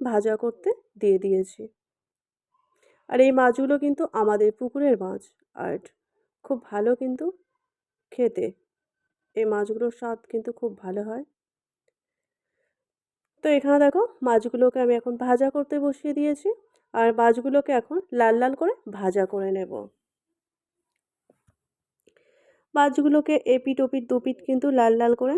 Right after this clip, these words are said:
ভাজা করে নেব। এখানে দেখো মাছগুলো আমার লাল লাল করে ভাজা করে নেওয়া হয়ে গেছে। এখন মাছগুলোকে তুলে নেব,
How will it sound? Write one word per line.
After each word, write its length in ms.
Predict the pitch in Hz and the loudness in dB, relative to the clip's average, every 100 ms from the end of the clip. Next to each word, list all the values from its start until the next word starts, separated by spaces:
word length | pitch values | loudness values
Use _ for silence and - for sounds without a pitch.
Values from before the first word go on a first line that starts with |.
| 392 | -4
ভাজা 300 | 240 190 196 | -2 0 0
করে 240 | 190 190 190 | 0 -2 -2
নেব। 200 | 196 196 202 - _ _ _ | -4 -6 -10 -14 _ _ _
এখানে 340 | - 262 269 269 | -4 -2 2 2
দেখো 300 | 254 247 320 427 _ _ _ _ | 2 0 -2 -4 _ _ _ _
মাছগুলো 500 | 262 254 233 240 254 254 | 0 0 0 0 2 2
আমার 240 | 247 302 392 _ _ - | 0 -2 -4 _ _ -2
লাল 280 | 269 269 269 | 4 4 6
লাল 160 | 277 294 | 4 2
করে 220 | 311 349 - _ _ _ 247 | 2 0 -2 _ _ _ -8
ভাজা 380 | 226 214 208 233 | 0 2 2 -2
করে 220 | 254 254 | 0 0
নেওয়া 180 | 262 330 403 | 2 -2 -4
হয়ে 240 | 208 196 196 | -4 -2 -2
গেছে। 320 | 202 196 - - - | -4 -8 -14 -18 -10
এখন 260 | 240 254 262 | -8 -4 -2
মাছগুলোকে 600 | 254 247 247 254 269 370 415 _ _ _ - | 0 0 -2 0 0 -2 -6 _ _ _ -2
তুলে 220 | 302 302 | 0 2
নেব, 200 | 302 302 | 2 0